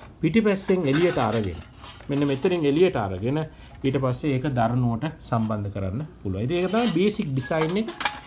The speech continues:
ඇයි එහෙම කියලා මම පසුව පැහැදිලි කරලා දෙන්නම්.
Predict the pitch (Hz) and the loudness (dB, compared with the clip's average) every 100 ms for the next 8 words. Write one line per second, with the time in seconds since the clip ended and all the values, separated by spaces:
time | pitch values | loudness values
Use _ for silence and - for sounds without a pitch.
0 | - - 262 294 269 247 254 285 285 240 | 0 6 8 8 6 4 2 2 2 2
1 | 180 160 185 240 - - 151 151 135 127 | 0 0 0 0 -4 -4 0 0 0 -2
2 | 113 151 101 87 | -2 -2 -6 -8